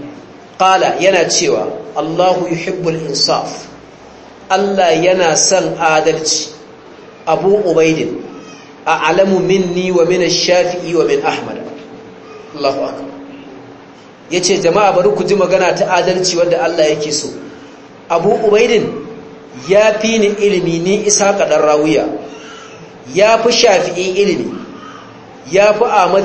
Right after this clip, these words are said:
dan Hanbali ilimi." Wannan magana daga Ishaq dan Rawiya ne. Ka ji irin maganar salaf, jama'a, wanda babu hasada,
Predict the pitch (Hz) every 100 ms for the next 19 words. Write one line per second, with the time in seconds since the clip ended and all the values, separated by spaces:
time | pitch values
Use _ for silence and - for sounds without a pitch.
0 | - 185 185 180 139 139 151 135 101 -
1 | - - - - - - - - - -
2 | - 170 190 160 160 170 147 147 151 156
3 | 160 175 175 160 156 156 156 160 - -
4 | - - - - - - - 175 190 202
5 | 208 196 160 185 175 - 175 165 147 143
6 | 156 139 180 160 170 180 160 165 175 165
7 | 156